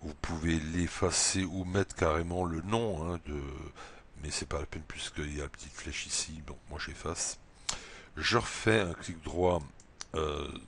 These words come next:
dans le commentaire lui-même, format de commentaire, couleurs et traits. À couleur, je vais à motif et texture et je sélectionne image.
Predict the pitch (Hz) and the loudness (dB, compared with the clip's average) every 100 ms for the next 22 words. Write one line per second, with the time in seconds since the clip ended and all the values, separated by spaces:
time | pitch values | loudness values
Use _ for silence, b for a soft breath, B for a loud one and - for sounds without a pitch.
0 | - 120 117 101 85 78 82 73 71 76 | 0 0 2 0 0 0 -2 -2 -4 0
1 | 92 113 131 - - 95 85 - 80 69 | 0 -2 -8 -8 -2 -2 -2 -6 -6 -6
2 | - 80 85 98 - - - B B B | -6 -2 0 -2 -8 -18 -20 B B B
3 | B - 113 113 90 82 80 - - 82 | B 0 6 8 6 4 -2 -2 -2 0
4 | 92 - - - - - B B B B | 0 -4 -16 -20 -20 -20 B B B B
5 | B 92 95 - 101 92 82 - 71 73 | B 0 0 4 6 6 6 0 -4 -4
6 | 78 - - - 76 - - - - 101 | -4 -6 -8 -6 -6 -6 -6 -8 -4 0
7 | 110 127 - 85 - - 80 69 - 110 | 2 2 0 -4 -4 -4 -6 -6 -4 -4
8 | 101 69 - - - | -4 -8 -10 -10 -10